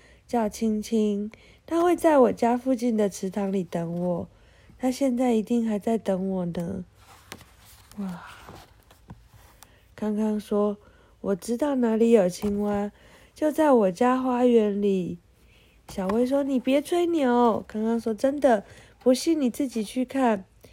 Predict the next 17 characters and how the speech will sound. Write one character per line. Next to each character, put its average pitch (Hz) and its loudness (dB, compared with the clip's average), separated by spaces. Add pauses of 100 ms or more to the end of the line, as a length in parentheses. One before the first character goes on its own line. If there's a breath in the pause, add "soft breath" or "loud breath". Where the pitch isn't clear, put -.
(340 soft breath)
小 180 -4
薇 202 2
说 214 -2
：“如 208 -2
果 285 2
我 233 6
家 220 2
花 220 0
园 202 0
里 180 -4 (560 soft breath)
有 185 0
青 202 -4
蛙， 208 -2
我 180 -2
一 190 -2
定 233 -2
也 190 -2